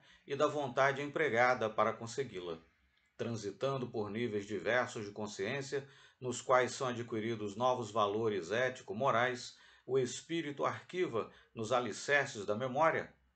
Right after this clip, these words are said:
o seu inconsciente individual, as experiências que vivenciou, detendo-se naquelas que lhe resultaram mais enriquecedoras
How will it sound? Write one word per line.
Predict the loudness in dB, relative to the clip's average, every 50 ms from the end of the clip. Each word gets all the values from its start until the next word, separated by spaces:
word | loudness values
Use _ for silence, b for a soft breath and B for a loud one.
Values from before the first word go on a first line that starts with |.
| _ _ _
o | -14 -12
seu | -6 -4 -4 -4
inconsciente | -4 -6 -6 -6 -6 -6 -8 -6 -4 -4 -4 -4 -4 -6 -6 -8
individual, | -10 -8 -6 -8 -6 -2 0 2 2 2 0 -4 -10 _ _ b b b b b b b b
as | -4 -2 -2
experiências | -4 -6 -2 -2 -2 0 0 0 -2 -2 -2 -4 -4 -6 -6 -6 -6
que | -6 -6 -6
vivenciou, | -6 -4 -4 -4 -6 -6 -6 -6 -2 -2 -2 -2 -2 -6 -12 b b b b b b b b
detendo-se | -2 0 0 0 2 0 0 0 0 0 -2 -4 -6 -4 -2
naquelas | -2 -2 -2 0 2 2 2 4 2 0 -2 -6 -10 -14 B B B B _
que | -10 -6
lhe | -2 -2 0
resultaram | 2 2 2 2 0 -2 -2 2 4 6 6 6 6 4 0
mais | 0 2 2 2 2 0 -2 -2
enriquecedoras | -2 -2 -2 -4 -4 -2 -2 -4 0 -2 -2 0 2 2 2 2 2 0 -4 -8 -12